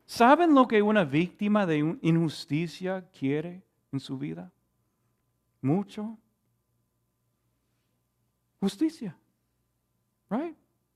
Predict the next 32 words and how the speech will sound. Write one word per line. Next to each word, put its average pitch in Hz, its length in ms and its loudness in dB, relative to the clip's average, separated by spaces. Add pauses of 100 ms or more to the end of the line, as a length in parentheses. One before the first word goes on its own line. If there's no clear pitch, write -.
(1120)
Ellos 254 360 8
quieren 269 320 10
ver 254 280 12
como 247 240 8
un 247 240 8
rayo 247 440 10
cayendo 269 680 10
del 269 200 8
cielo, 233 760 8 (200)
un 277 320 12
fuego 262 640 10
para 220 180 10
consumir 226 720 6
a 240 60 8
esta 240 240 4
persona 220 600 6
que 240 120 0
está 196 460 6
ha-, 190 180 4
haciendo 208 440 2
tanto 185 480 4
daño. 240 440 4 (280)
Pero 214 260 10
aquí 240 360 6
nos, 240 420 6
e-, 220 220 4
el 180 160 4
Señor 202 460 6
nos 254 180 6
da 202 140 6
mucho 277 400 6
consuelo. 330 640 -2